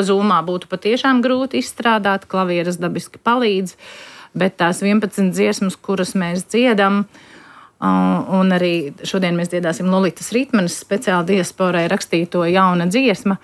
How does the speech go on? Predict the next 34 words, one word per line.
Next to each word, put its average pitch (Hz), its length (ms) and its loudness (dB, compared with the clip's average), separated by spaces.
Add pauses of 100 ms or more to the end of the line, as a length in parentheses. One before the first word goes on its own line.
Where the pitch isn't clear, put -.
(500)
ka, 202 180 2 (840)
ka - 180 -4
tas, - 400 -2
nu, 247 360 2
katram 294 360 2
ir 185 80 0
savs 240 460 -2
tas - 240 -12
vārdiņš, 185 580 -2
kurš 190 240 -6
pa-, - 160 -4 (100)
kurš - 220 -10
paliek 202 340 -2
sirdī. 190 680 -2 (400)
Bet, 175 560 -2
eh, 175 560 2
bet 185 300 -2 (180)
katrs, - 480 -2 (100)
katrs 202 380 -2
bērns, 196 480 2
kurš 185 220 -6 (100)
ir 185 80 -2
mammai 185 400 2
pateicis: 180 480 -6
"Paldies, 208 420 -4
ka 208 120 -4
tu 202 100 -4
mani 190 200 2
piespiedi. - 640 -4 (260)
Mammu, 220 320 4
šodien 220 320 0
pēc 190 160 -4
skates - 720 -2 (380)
uzliec 220 420 2